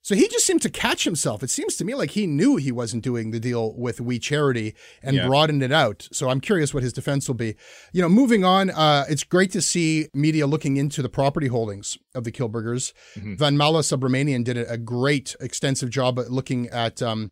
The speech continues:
Speaker 1: the We organization's real estate, which is a separate affair from the Kilburger
Speaker 2: Mm-hmm.
Speaker 1: family's, uh, real estate holdings. So that's a great piece that I just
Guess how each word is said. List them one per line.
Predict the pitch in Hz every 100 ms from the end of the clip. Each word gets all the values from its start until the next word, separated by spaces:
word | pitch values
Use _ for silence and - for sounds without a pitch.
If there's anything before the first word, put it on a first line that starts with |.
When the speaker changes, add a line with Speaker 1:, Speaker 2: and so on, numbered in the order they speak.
| -
Speaker 1:
the | 127
We | 127 240
organization's | 202 147 131 117 120 110 113 -
real | 117
estate, | 113 127 123
which | 120
is | 117
a | 117
separate | - 160 131 -
affair | 117 - 156 127
from | 98 131 113
the | 110
Kilburger | - 147 117 95
Speaker 2:
Mm-hmm. | 110
Speaker 1:
family's, | 117 156 175 120 98 98 - -
uh, | 117 107
real | 113
estate | 107 - 101
holdings. | 110 110 110 - - - - _
So | -
that's | 147 143
a |
great | 151 143
piece | 139 127
that | 139
I | 120
just | 117